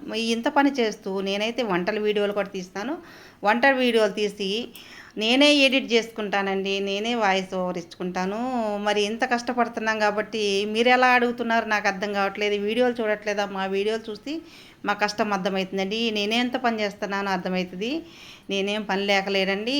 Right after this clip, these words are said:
మళ్ళీ మా అమ్మాయి స్కూల్కి వెళ్ళగానే నాకు వాషింగ్ మిషన్లో బట్టలు వేసుకునే పని ఉంది, చాలా పని ఉంటుందండి. మీరేం పని, మీకేం పని లేనట్టుంది? మీరు ఏదైనా పని చేసుకోవడం, చేసుకొని బతకడం మంచిది కదా. మీకు పని లేకే కదా మా లైవ్లోకి వచ్చి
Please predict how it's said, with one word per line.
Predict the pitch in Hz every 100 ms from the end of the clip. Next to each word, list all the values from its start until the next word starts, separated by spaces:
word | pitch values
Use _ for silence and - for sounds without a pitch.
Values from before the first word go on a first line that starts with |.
| 277
మళ్ళీ | 214 196 196
మా | 190
అమ్మాయి | 190 196
స్కూల్కి | 190 208 190 190
వెళ్ళగానే | 190 196 208
నాకు | 196 185
వాషింగ్ | 180 185 196
మిషన్లో | 190 196 185
బట్టలు | 180 185
వేసుకునే | 185 180 185
పని | 180 185
ఉంది, | 185 185 196 226 233 - - - - -
చాలా | 190 220
పని | 233 226
ఉంటుందండి. | 214 190 196 202 202
మీరేం | 208 214 240 269
పని, | 254 240
మీకేం | 233 254 262 269
పని | 247 247
లేనట్టుంది? | 247 233 233 226 226 226
మీరు | 220 233
ఏదైనా | 247 262 262
పని | 240 226
చేసుకోవడం, | 226 226 220 214 214 208 196 233
చేసుకొని | 220 226 214
బతకడం | 196 208 208 202
మంచిది | 196 196 190
కదా. | 196 240 202 165 - - - - -
మీకు | 220 240
పని | 240 233
లేకే | 233 233
కదా | 214 214 208
మా | 202
లైవ్లోకి | 202 208 214 226 214 202
వచ్చి | 196 220